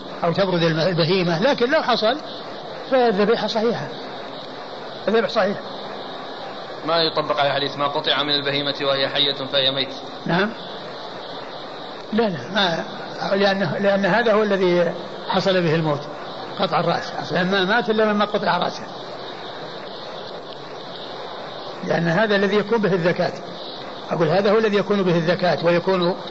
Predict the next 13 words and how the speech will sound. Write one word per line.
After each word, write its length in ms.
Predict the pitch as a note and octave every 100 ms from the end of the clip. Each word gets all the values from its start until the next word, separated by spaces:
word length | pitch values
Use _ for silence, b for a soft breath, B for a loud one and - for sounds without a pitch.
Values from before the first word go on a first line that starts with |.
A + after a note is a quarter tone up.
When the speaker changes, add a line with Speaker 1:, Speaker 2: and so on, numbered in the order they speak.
| - - -
Speaker 1:
يعني 240 | - E3 E3+
ذبح، 300 | F3+ D#3 E3
لكن 380 | A3 A3+ G3 F3
كونه 380 | A#3 A#3 F#3+ E3+
يعني 220 | F3 E3
ي-، 180 | G3 - - - G#3+
يفصل 380 | A#3+ - G3+ C4 D#4 - E4 D#4 D#4
ما، 200 | C4 B3+
ما 160 | C#4
يصلح 280 | G#3 F3 E3+
ولا 220 | G#3 A3
ينبغي، 520 | F#3 E3 E3+ A3 A3 -
ولكن 400 | A3 G3 A3+